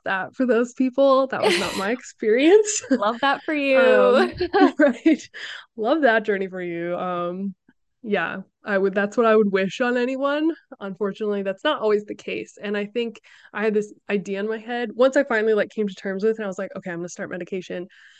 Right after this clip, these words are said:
Speaker 1: I was like, "This, this will fix it." <laughs>
Speaker 2: Yeah.
Speaker 1: And I, I wish more people had talked about, like, "Hey, it's okay if, like, it takes a while to figure out," because I remember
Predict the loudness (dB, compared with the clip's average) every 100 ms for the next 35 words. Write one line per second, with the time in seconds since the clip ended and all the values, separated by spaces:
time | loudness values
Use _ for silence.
0 | _ -6 -2 -2 -2 -4 -6 -6 -4 -4
1 | -4 -6 -6 -10 -6 -6 -2 -2 -2 -16
2 | -12 -10 -6 0 2 2 -2 -4 -2 -2
3 | 2 4 4 4 4 2 2 0 0 0
4 | -6 -6 -4 -4 -2 -4 0 2 2 2
5 | 2 0 -2 -6 -2 0 0 -4 -4 -6
6 | -6 _ 0 0 0 -4 -4 -4 -4 -2
7 | -4 -6 -6 -6 -6 -6 -6 -8 -4 -2
8 | 0 0 0 -2 -4